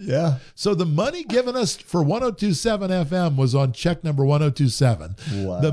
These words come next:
Speaker 2: money given us for one oh three one was on a one oh three one exchange.
Speaker 1: That is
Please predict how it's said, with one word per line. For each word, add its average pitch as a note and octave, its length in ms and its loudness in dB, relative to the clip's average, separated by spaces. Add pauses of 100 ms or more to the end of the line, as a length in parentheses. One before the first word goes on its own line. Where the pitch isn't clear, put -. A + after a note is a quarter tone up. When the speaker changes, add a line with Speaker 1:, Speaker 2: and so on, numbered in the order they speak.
Speaker 2:
money B3 260 -2
given B3 300 -2
us F3+ 140 0
for E3+ 180 -4
one F#3 200 0
oh F#3+ 120 0
three F3+ 260 0
one E3 380 0
was C3 180 2
on C#3 160 4
a B2 80 2
one D3 380 2 (100)
oh D3 260 4
three C3+ 380 2
one A#2+ 480 6
exchange. F#2 880 2
Speaker 1:
That G2 240 -2
is G2 300 -4